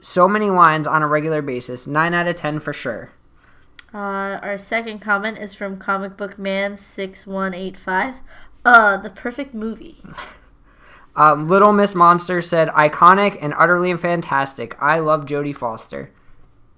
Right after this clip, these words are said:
Speaker 2: Podcast is coming from inside the house said, "An off-the-shelf go-to for any lady movie day with incredible f-, performances and a compelling story. The television series is by far superior, though."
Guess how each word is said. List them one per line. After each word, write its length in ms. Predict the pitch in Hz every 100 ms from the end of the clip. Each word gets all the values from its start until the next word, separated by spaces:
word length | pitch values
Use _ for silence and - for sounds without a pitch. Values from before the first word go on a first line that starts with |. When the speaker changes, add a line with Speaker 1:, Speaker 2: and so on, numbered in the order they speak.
| _ _ _ - - - _ _ _
Speaker 2:
Podcast 760 | 262 302 302 277 277 269 269
is 120 | 247 -
coming 320 | 269 285 285
from 220 | 254 214
inside 420 | 269 277 285 285
the 100 | 269
house 420 | 240 277 240 196
said, 340 | - 214 240 277 _
"An 180 | 233 - -
off-the-shelf 640 | 302 311 294 311 294 285
go-to 360 | 269 285 330
for 140 | 285 247
any 260 | - 226 254
lady 320 | 240 240 262
movie 340 | 233 208 202
day 280 | 196 196 196
with 180 | 202 208
incredible 440 | 208 - 214 233
f-, 160 | 240 -
performances 640 | - - - 226 233 294 277
and 180 | - 202
a 40 |
compelling 480 | 214 196 214 220 233
story. 460 | - 202 196 202 - - - -
The 80 | -
television 580 | 190 240 240 233 240 233
series 380 | 240 262 285 277
is 120 | 202
by 240 | - - 190 -
far 240 | 202 220
superior, 540 | - 226 - - -
though." 260 | - 117 -